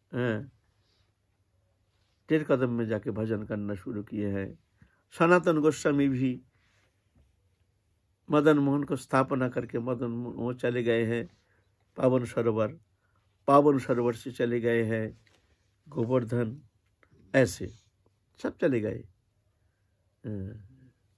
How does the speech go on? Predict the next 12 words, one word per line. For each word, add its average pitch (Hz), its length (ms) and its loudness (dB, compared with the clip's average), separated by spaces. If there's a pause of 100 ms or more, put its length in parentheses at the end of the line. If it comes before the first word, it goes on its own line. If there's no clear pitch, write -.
(840)
दिखा 147 280 0
रहे 127 300 2
हैं 110 260 -4
वैराग्य 113 500 -4
आश्रम - 320 -10
कैसे 120 320 -8
होता 104 340 -8
है। 110 200 -10 (420)
खूब 254 260 -4
रह 208 160 2
सकते 175 380 -8
थे, 117 380 -8